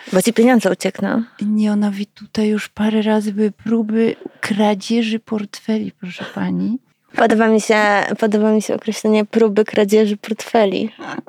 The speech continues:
Speaker 1: Bo to jest, e, sama liczba mnoga.
Speaker 2: Tak.
Speaker 1: Czyli tego było naprawdę dużo.
Speaker 2: Mówimy o masie.
Speaker 1: Tak.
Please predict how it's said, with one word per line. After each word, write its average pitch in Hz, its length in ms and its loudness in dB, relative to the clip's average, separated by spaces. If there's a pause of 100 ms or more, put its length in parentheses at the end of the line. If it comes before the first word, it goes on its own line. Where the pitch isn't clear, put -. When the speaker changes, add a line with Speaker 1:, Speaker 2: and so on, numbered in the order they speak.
(300)
Speaker 1:
Bo 202 60 -6
to 214 100 4
jest, - 220 -2
e, 196 120 4
sama 220 320 2
liczba 214 320 0
mnoga. 208 600 2 (360)
Speaker 2:
Tak. 165 220 -4 (640)
Speaker 1:
Czyli 202 260 2
tego 208 220 0
było 214 140 4
naprawdę 208 580 2
dużo. 196 520 0 (200)
Speaker 2:
Mówimy 233 420 2
o 226 40 2
masie. 185 500 -2 (420)
Speaker 1:
Tak. - 380 -4